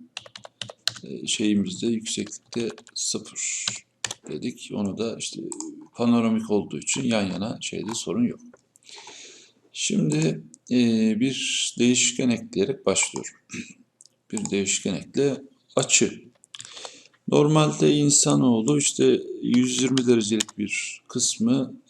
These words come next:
e, net görür. Hani daha büyük alanları da görebilir ama, e, net gördüğü açı yüz yirmi derecedir ama gerekirse değiştirebiliriz. Hani baykuş gibi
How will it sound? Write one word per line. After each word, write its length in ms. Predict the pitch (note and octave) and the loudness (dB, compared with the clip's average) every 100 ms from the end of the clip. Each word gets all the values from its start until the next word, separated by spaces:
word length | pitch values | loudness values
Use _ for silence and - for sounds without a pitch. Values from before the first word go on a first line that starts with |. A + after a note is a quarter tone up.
| _ - | _ -6
e, 40 | G2+ G2 F2 G2+ | -2 -2 0 6
net 380 | A#2+ C#3 - - | 6 6 0 -2
görür. 320 | G2 F#2+ - | -2 -2 -6
Hani 200 | F#2+ F#2 | -4 0
daha 260 | G2+ G#2 G2+ | 4 4 4
büyük 240 | A2 A2 | 0 0
alanları 440 | G#2 G#2+ G#2 G#2 F#2 | 0 0 0 -2 -4
da 60 | |
görebilir 460 | F#2+ G#2+ A2+ B2+ D#3 | -2 0 0 0 0
ama, 320 | B2 G2 A#2 - - - - - - _ - | 0 -2 -6 -14 -18 -18 -20 -20 -20 _ -4
e, 360 | F2+ G2+ G2+ | 2 2 4
net 260 | A2+ B2+ - | 4 4 4
gördüğü 400 | A#2+ A2 G#2 A2 | 2 2 0 0
açı 340 | A2 G#2+ - | 0 2 2
yüz 220 | G#2 G#2 A#2 | 2 -2 -2
yirmi 240 | A#2+ B2 | 0 2
derecedir 440 | C3+ A#2+ B2+ C#3 | 2 2 -2 0
ama 200 | C#3+ C3 | 2 2
gerekirse 640 | A#2+ B2+ C3+ - A#2+ C#3 B2 | 2 4 2 0 -4 0 2
değiştirebiliriz. 800 | B2 A#2+ - B2 G2+ G2 - | 4 2 2 2 2 0 -2
Hani 220 | A2 G#2 G#2+ | -2 0 4
baykuş 560 | G#2+ A2 - - - | 4 2 -2 -2 -2
gibi 260 | F2+ G#2+ | -4 -4